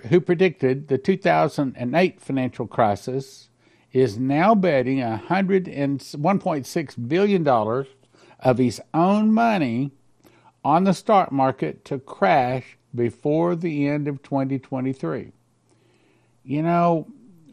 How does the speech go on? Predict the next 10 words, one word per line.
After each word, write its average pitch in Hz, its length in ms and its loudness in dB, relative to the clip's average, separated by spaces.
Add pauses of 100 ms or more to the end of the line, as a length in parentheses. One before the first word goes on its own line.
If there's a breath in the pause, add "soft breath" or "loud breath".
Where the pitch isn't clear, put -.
we've 151 420 2
been 165 240 0
watching 139 520 2
for 165 160 -6
this 170 280 -2
since - 400 -10
twenty 135 600 0
eleven 127 760 2 (120)
when, 120 500 -6 (720 soft breath)
um, 110 420 -4